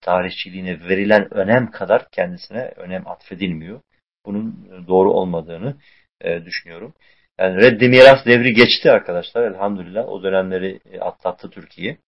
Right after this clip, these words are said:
E, fakat, e, yine de şu anda, e, Osmanlı tarihine gereken ağırlığın, gereken önemin verildiğini maalesef söyleyemiyorum. E,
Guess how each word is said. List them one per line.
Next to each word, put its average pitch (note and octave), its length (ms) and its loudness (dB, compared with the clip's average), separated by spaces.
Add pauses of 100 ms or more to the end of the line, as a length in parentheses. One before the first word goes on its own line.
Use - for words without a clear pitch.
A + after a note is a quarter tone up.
(1600)
E, F2 680 -4
fakat, A#2+ 380 2 (580)
e, F2+ 340 -14 (240)
yine A2 300 6
de B2+ 120 6
şu - 200 2
anda, F#2+ 400 2 (300)
e, F#2 140 -12
Osmanlı F#2+ 600 -8
tarihine F#2 460 -4
gereken F#2+ 560 -4
ağırlığın, F2+ 540 -4 (440)
gereken G2 480 -8
önemin F2 400 -8
verildiğini F#2 580 -4 (120)
maalesef G2+ 500 2
söyleyemiyorum. E2+ 720 -10 (640)
E, E2+ 240 -10